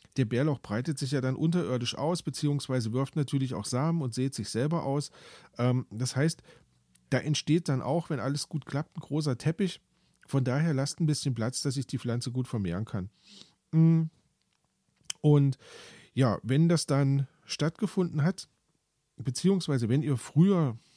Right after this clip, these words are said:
im Jahr oder auch jetzt aussehen wollt, dann könnt ihr das machen, indem ihr quasi den Kühlschrank benutzt, beziehungsweise den Gefrierschrank benutzt,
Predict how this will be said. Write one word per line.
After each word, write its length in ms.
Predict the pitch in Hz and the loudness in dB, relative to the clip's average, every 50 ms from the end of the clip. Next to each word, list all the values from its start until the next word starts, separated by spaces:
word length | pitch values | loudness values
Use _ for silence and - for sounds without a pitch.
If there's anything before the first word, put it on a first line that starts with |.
| _ _ _ - 104 _ _ _ - - | _ _ _ -20 -20 _ _ _ -14 -4
im 180 | - 131 127 117 | -2 0 0 0
Jahr 500 | 104 101 104 98 107 123 147 160 165 160 _ _ _ _ _ _ _ _ _ _ _ _ _ _ _ _ - | 0 -2 -2 -2 -2 -2 0 -2 -2 -4 _ _ _ _ _ _ _ _ _ _ _ _ _ _ _ _ -4
oder 320 | 113 127 143 143 147 123 | 0 2 4 4 4 2
auch 160 | 101 113 104 98 | 0 -2 -4 -4
jetzt 520 | 95 98 127 170 - - - - _ _ _ _ _ - - | -2 -2 -2 -2 -2 -4 -8 -8 _ _ _ _ _ -16 -8
aussehen 580 | - 117 135 151 - - - 113 101 98 92 92 | -4 -2 -2 0 0 0 -2 -2 -2 -2 -4 -4
wollt, 360 | 95 95 104 117 131 135 - _ _ _ _ _ - | -4 -2 -2 -2 -4 -6 -10 _ _ _ _ _ -8
dann 140 | - 120 117 | -4 -4 -2
könnt 240 | 107 - 131 156 156 | 0 0 0 0 0
ihr 80 | 165 139 | 0 -2
das 180 | 139 117 - | -2 -4 -2
machen, 320 | - 110 123 131 - 160 131 | -2 -2 -2 -2 -2 -4 -4
indem 240 | 127 123 127 131 | -2 -2 0 0
ihr 80 | 139 139 | 0 -2
quasi 340 | 131 - 131 123 123 120 127 | -2 -4 -4 -2 -2 -2 -2
den 140 | 120 123 113 | -2 -4 -4
Kühlschrank 480 | - - 139 135 - - 120 113 104 - | 0 0 0 0 0 -6 -6 -8 -6 -6
benutzt, 340 | 95 90 92 92 - - | -6 -6 -6 -6 -8 -10
beziehungsweise 600 | - 98 - - 120 120 120 - - 117 107 104 | -12 -10 -6 -6 -4 -4 -4 -6 -4 -4 -4 -4
den 120 | 113 107 101 | -6 -6 -6
Gefrierschrank 560 | 110 101 - - 139 139 - - 147 135 120 | -8 -8 -6 -4 -6 -6 -4 -6 -6 -6 -6
benutzt, 400 | - 127 120 127 120 - - - | -6 -4 -4 -4 -4 -6 -10 -18